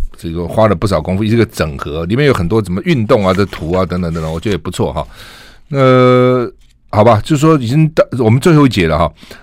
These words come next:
那是不是请这个刘医师来跟我们做个结论好了？到底该怎样？怎么样？到底要注意什么才不会肌少症？然后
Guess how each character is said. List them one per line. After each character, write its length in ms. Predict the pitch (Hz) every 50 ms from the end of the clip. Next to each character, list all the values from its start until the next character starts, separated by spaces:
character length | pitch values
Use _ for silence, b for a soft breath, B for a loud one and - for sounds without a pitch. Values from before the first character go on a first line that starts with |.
| B -
那 100 | - 131
是 100 | 120 -
不 80 | 135 127
是 60 | 107
请 260 | - 98 85 85 85
这 160 | 80 98 95
个 80 | 92 87
刘 100 | 87 92
医 80 | 104 98
师 100 | 90 107
来 160 | 95 92 90 90
跟 80 | 80 104
我 100 | 104 90
们 180 | 82 80 80
做 140 | - 113 101
个 100 | 90 92
结 160 | 78 - 78
论 160 | 80 95 80
好 100 | 78 73 62
了？ 120 | 71 82
到 80 | 104 120
底 80 | 104
该 160 | 87 - 107 107
怎 180 | - 85 73
样？ 160 | 82 90 87 82 -
怎 140 | - 90
么 80 | 101 120
样？ 340 | 131 131 117 110 104 110 110
到 140 | - 165 156
底 60 | 117
要 120 | 101 110 110
注 240 | - - 156 131
意 80 | 117 104
什 140 | - - 76
么 180 | 76 82 87 87
才 160 | 82 - 92
不 120 | 85 95 110
会 220 | 117 113 101 98 82 78
肌 160 | - 98 107
少 220 | 101 - 87 73 78
症？ 240 | 90 110 95 82 80
然 160 | 82 92 107
后 180 | 117 107 92